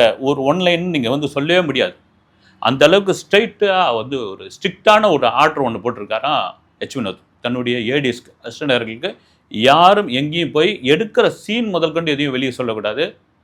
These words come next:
குறிப்பா கதையை எங்கேயும் லீக் பண்ணிடாதீங்க தயவு செய்து. ரொம்ப முக்கியமான படம், உண்மையிலே ரொம்ப முக்கியமான படம். ஒரு சாதாரணமா விஜய் படம் வந்தாலே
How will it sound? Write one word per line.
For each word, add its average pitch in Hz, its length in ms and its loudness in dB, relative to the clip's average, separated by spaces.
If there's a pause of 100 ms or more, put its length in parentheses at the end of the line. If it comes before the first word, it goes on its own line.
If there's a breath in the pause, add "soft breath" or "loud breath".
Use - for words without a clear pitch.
(320)
குறிப்பா 220 360 2
கதையை 170 440 2
எங்கேயும் 196 380 -2
லீக் 180 220 2
பண்ணிடாதீங்க 117 440 0
தயவு 117 220 0
செய்து. 117 420 -6
ரொம்ப 175 280 -2
முக்கியமான 156 500 0
படம், 120 220 -4
உண்மையிலே 190 480 0
ரொம்ப 170 240 -4
முக்கியமான 147 400 -6
படம். 107 240 -14 (400 soft breath)
ஒரு 117 220 -2
சாதாரணமா 175 520 8
விஜய் 170 220 0
படம் 147 220 -2
வந்தாலே 123 560 0